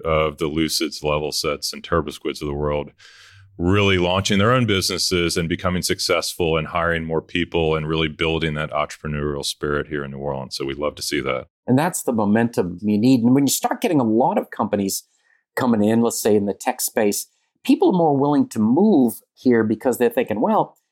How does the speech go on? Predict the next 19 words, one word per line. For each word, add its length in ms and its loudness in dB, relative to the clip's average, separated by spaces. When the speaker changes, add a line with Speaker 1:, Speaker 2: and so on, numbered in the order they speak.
Speaker 2:
if 80 -8
this 220 0
one 160 0
company 320 0
doesn't 260 0
work 240 -2
out, 160 0
I've 100 0
already 200 2
moved 200 -2
my 120 -4
family 420 0
and 80 0
everything. 300 -4
There's 280 0
other 280 2
things 340 -12
out 160 -6
here 180 -2